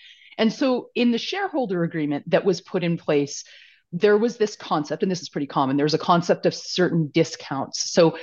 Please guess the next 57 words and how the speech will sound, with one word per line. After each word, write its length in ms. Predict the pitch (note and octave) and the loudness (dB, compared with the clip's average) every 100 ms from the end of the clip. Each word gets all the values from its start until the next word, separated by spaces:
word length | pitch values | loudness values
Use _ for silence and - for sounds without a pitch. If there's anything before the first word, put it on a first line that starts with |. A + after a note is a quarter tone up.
| - | -2
if 160 | G#3 G3+ | 0 4
you 60 | C#4+ | 6
do 80 | |
something 260 | C#4 C4 G#3+ | 6 4 2
terrible, 460 | - C#3+ F3+ C#4 - | 2 2 2 0 -2
guess 160 | D#4+ - | -4 2
what? 160 | - - | 0 0
You're 140 | F3 | 2
not 160 | E3+ D3+ | 4 4
gonna 160 | D3 D3+ | 2 2
get, 160 | D3 | 2
your 120 | D#3+ | 0
shares 340 | - G3 G#3 F#3 | 2 4 4 2
will 80 | E3+ | 0
get 180 | D#3 | 0
bought 220 | C#3+ C#3 C#3 | 2 2 2
out, 160 | D3+ | -2
but 140 | F#3+ F#3 | -2 0
you're 100 | A#3 | 2
not 180 | F3+ E3 | 0 0
gonna 140 | D3+ | -4
get 160 | C#3+ - | -4 -4
paid 220 | D3 C3 | -4 -4
the 40 | |
full 380 | - D3+ C#3 C3 - | -2 2 2 2 2
fair 120 | C#3+ | 2
market 240 | C#3 - | 2 0
value 240 | C3+ C#3 C#3 | 2 2 2
of 80 | |
those 140 | C3 B2+ | 0 0
shares. 420 | - F#3+ F#3+ F3+ | 4 6 6 4
And 140 | C#3 - _ _ _ | 0 -2 _ _ _
you've 140 | E3 D3+ | -2 0
agreed 280 | D#3 D3 - | 0 -2 0
to 80 | |
that 220 | D#3 C#3 - | 0 0 0
contractually 680 | D3+ - B2+ - D3+ C3+ C3 | -4 0 -2 -2 -2 -2 -2
ahead 220 | D3 F3+ | 0 2
of 80 | E3+ | 2
time, 420 | F#3+ D#3 D#3+ D3 | 0 0 2 0
and, 220 | C3+ C3 F#3 | 0 -2 0
you 120 | D#3+ | 0
know, 100 | C3 | 2
everything 360 | D#3+ C#3+ D3 | 0 0 0
is 300 | C3+ - - - | -2 -4 -8 0
rosy. 420 | D#3 C#3+ - - _ _ - - _ - | 0 0 -4 -16 _ _ -20 -20 _ 0
And 100 | G3+ | 2
in 140 | A3+ C4+ | 4 2
this, 280 | - - - - | 0 -6 -20 -2
in 120 | A3 | 2
this 240 | B3 E4 - | 2 0 -2
organization, 800 | C4 A3 G3 E3 D#3 D#3+ C#3 - _ _ _ _ _ - | -2 0 0 -2 -2 0 -2 -6 _ _ _ _ _ -2
they 160 | A3 C4+ | 0 2
realized 560 | C4+ A#3+ F#3+ D#3+ D#3 | 0 0 2 0 0
that 140 | G#3+ - | -4 0
not 420 | A3 C#4 E4 - | 0 0 -4 -8
for 280 | - D4 | -6 -4